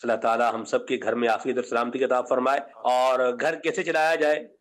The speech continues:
اس کو دعوت اسلامی کے دینی ماحول میں رچاتے بساتے ہوئے چلایا جائے تو خیر ہی خیر ہے، ساری چیزیں اس میں آ جائیں گی۔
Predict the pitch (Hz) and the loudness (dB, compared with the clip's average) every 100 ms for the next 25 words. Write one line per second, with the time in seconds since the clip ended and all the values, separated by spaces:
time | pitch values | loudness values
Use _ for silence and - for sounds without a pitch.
0 | - 139 135 143 143 - 131 147 147 - | -8 -8 0 2 2 0 0 0 -4 -4
1 | 127 131 151 151 143 135 135 139 156 185 | -2 0 -2 0 -2 -2 -6 -2 -2 0
2 | 185 143 127 113 147 151 135 143 147 - | -2 0 0 2 0 0 2 2 0 -6
3 | _ - 127 123 135 135 156 151 117 - | _ -4 -4 0 -2 0 0 0 0 -2
4 | 131 131 170 131 135 131 - - 117 110 | -2 0 0 2 2 0 -6 -4 2 2
5 | 113 110 120 - _ 117 107 95 - - | 2 2 -2 -4 _ -2 -2 -2 -12 -12
6 | - 131 135 131 120 120 - 131 127 120 | -2 0 0 0 0 0 0 -2 -2 -4
7 | 113 98 120 104 101 117 117 143 _ | -4 -6 -4 -4 -2 -6 -8 -12 _